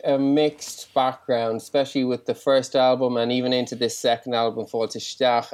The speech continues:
Um, I think the, the one thing that we keep being told by people is that, like, nothing else sounds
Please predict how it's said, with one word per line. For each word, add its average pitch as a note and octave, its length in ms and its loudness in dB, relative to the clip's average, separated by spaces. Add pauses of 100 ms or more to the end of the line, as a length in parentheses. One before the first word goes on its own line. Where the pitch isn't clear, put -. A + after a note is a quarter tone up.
(100)
Um, B2 560 2 (100)
I D3 100 2
think F3+ 280 -2
the, D#3 220 -2 (420)
the D#3 100 -2
one G#3 200 2
thing G3 260 4
that D3+ 160 0
we C#3+ 120 0
keep D3 320 -4 (160)
being C3+ 220 0
told C3 300 2
by A#2+ 140 2
people A#2 300 -4
is G#2+ 160 -2
that, A#2+ 220 0
like, A2+ 420 -2 (840)
nothing F3+ 400 2
else D3 400 4
sounds C3+ 400 2